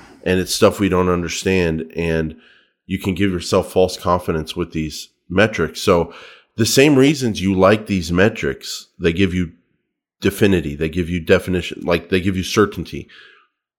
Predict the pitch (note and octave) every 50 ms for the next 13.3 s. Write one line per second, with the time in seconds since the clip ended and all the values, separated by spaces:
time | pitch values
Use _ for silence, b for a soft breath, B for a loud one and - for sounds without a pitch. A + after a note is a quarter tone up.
0 | _ - F2+ A2 C3 E3 E3 A#2+ G2 - - A#2+ A2+ G2 G2+ G#2+ A#2 A2 G2 -
1 | - G2+ F2+ G2+ F#2+ F2 F#2 E2+ - G2+ F#2+ F2+ E2+ - G#2+ G2+ F2+ F2 - -
2 | F#2+ F2+ F#2 F#2 F2+ E2+ D#2+ - - G2+ G2 F#2+ F#2 E2 - - F#2+ F#2+ F#2 -
3 | _ _ _ - F2+ F#2 F2 F2 F#2 F2 - - - - A#2+ A#2 A#2 A2 G2+ F#2+
4 | F2+ - - - - G#2 G2+ F#2+ F#2 F#2+ F2 E2 - - - B2 B2 A2 F2 D#2+
5 | D#2+ b b b b b b b b b b b b b b b _ _ _ _
6 | _ _ - F#2 A#2 C3+ C3 B2+ B2 B2 A#2 A#2+ - A#2 A2+ G#2+ - - A2+ G#2
7 | G#2+ A2 A2+ A2+ A2+ - A#2+ G2+ G#2 G#2 G#2+ - - G#2 G2+ G2 G#2+ G#2+ - -
8 | B2+ C3+ - - - A#2 F2+ D#2+ D2+ C#2+ C#2 C2 - - - _ _ - G#2 A2
9 | - - A#2+ G#2 - - G#2 B2 C3+ A#2+ F#2 C#2+ - - - b b b b b
10 | b - A2+ - C#3 B2+ A#2+ A2+ G#2+ - - b b b b b b b b _
11 | _ _ _ _ - G2 G#2+ A#2+ C#3 C#3 - B2+ - - - A#2+ A#2+ B2 B2 A#2
12 | A#2 B2+ C#3+ D3 D3 - C#3 A#2+ G2 - G#2+ A2 F#2+ F2 E2 D#2 - G2 G2 F#2+
13 | F#2 F2+ F2 D#2+ - -